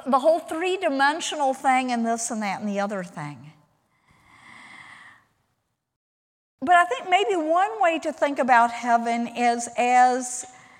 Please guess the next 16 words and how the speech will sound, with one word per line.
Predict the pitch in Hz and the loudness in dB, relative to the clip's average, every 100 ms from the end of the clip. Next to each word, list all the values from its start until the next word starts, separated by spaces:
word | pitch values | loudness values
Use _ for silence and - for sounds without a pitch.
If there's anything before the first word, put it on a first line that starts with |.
| _ _ _ | _ _ _
an | 247 262 262 | 0 0 0
additional | 240 202 - 294 359 508 - 466 403 339 269 | -2 -2 -4 -4 -4 -4 -10 -4 -2 -2 -4
dimension | 269 240 226 233 247 254 - 214 180 180 | -6 -4 -4 -4 -4 -6 -8 -8 -6 -8
to | 175 214 | -6 -6
our | - 196 202 | -2 -2 -2
world. | 196 196 202 175 135 - 170 - _ _ _ _ _ _ _ _ _ _ - - | -2 -4 -4 -6 -8 -12 -16 -20 _ _ _ _ _ _ _ _ _ _ -10 -4
A | |
dimension | 240 302 285 320 466 539 - 349 | 0 0 2 4 4 2 -6 -2
that | 320 285 | 0 2
we | 285 330 - - | 0 -2 -4 -14
can't | - 294 339 403 440 - | -12 -8 -2 -2 -2 -10
see | - - - 302 311 247 | -12 -8 -6 -6 -4 -4
right | 175 175 170 - | -4 -4 -4 -6
now, | 175 156 131 127 175 - _ _ _ _ _ _ _ _ _ _ _ - | -10 -10 -10 -12 -14 -16 _ _ _ _ _ _ _ _ _ _ _ -10
but | 202 285 302 - | 2 2 2 -2
is | 320 381 480 466 | -2 0 -2 -4